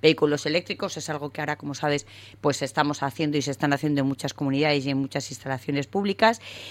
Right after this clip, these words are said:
Y luego también un cincuenta por ciento de descuentos en las actividades que tengan que ver con la economía circular. Luego, ya sabes que en Baracaldo utilizamos mucho el concepto de bonificaciones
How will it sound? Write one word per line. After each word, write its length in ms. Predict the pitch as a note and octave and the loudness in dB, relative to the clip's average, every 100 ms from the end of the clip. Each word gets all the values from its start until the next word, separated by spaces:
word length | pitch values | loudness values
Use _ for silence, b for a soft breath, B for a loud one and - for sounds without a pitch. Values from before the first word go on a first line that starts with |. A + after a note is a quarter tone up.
| B | B
Y 140 | F#3 | 6
luego 200 | F3+ E3+ | 6 6
también 360 | F3+ E3+ F#3 F#3+ | 4 4 4 2
un 100 | E3 | 0
cincuenta 400 | D#3 C#3 D3 D3 | -2 0 0 0
por 100 | D3 | 0
ciento 380 | - D3 D#3 D3+ | -4 0 2 4
de 360 | C#3+ C#3+ C#3 C#3 | 4 4 2 0
descuentos 480 | D3 D3+ C#3+ D#3 | -2 -2 0 0
en 160 | - C#3+ | 2 2
las 260 | C3 B2+ C#3+ | 2 2 -2
actividades 600 | C3+ D#3 D3 D#3 D#3 - | -2 0 4 4 4 2
que 100 | D3+ | 0
tengan 280 | F#3+ G3+ F#3+ | 2 2 4
que 100 | F3+ | 4
ver 140 | F3+ | 4
con 120 | F#3+ | 4
la 60 | D3+ | 4
economía 480 | C#3+ C3+ C3+ C#3+ C3 | 2 -2 0 0 -2
circular. 520 | B2+ - B2 A2+ - B B B - | -6 -10 -6 -6 -8 B B B 0
Luego, 360 | D#3 D#3 D#3+ | 4 6 6
ya 100 | D#3 | 4
sabes 180 | D3+ D#3+ | 2 0
que 100 | D#3+ | 2
en 60 | D3 | 0
Baracaldo 520 | D3 D#3+ D#3+ D#3+ D#3+ B - | 2 2 4 2 2 B -6
utilizamos 560 | C#3+ D#3 D3 D3+ D3+ D#3 | -4 0 2 2 0 -2
mucho 180 | D3+ D#3 | -4 -4
el 60 | |
concepto 480 | - C#3+ E3 - D3 | -4 -6 -6 -2 -2
de 280 | C#3+ C#3+ C#3+ | 0 0 -2
bonificaciones 1000 | D3 C#3+ D3 - C#3+ - D#3+ D#3+ D#3 D#3+ | -2 -4 -6 -8 -8 -4 -2 0 0 -2